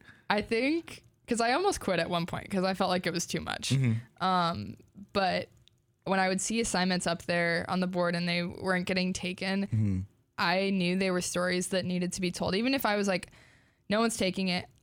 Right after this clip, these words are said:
Speaker 1: I want this story to be told.
Speaker 2: Mm-hmm.
Speaker 1: I don't have to be the one to tell it,
Speaker 2: Mm-hmm.
Speaker 1: but I want it told." And I knew it had to be.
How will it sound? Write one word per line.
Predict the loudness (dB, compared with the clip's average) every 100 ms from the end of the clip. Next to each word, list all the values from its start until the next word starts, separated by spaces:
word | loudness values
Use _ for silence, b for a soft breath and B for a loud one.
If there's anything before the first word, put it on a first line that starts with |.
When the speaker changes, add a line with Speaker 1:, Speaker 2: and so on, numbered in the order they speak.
| -2
Speaker 1:
I | 0 2
want | 2 -2 -2
this | -6
story | -2 -2
to | -2
be | -6
told. | -8 -6 0
Speaker 2:
Mm-hmm. | 4
Speaker 1:
I | 4
don't | 4 2
have | 0
to | 0
be | -2
the | 0
one | 2
to | 0
tell | 0 0
it, | 0 -2 -2
Speaker 2:
Mm-hmm. | 0 0 0
Speaker 1:
but | 0
I | 2
want | 0 -2
it | -4
told." | -10 -8 -10 b b
And | -2
I | 0
knew | 2 2
it | 0
had | -4 -6
to | -4
be. | -2 -2 -2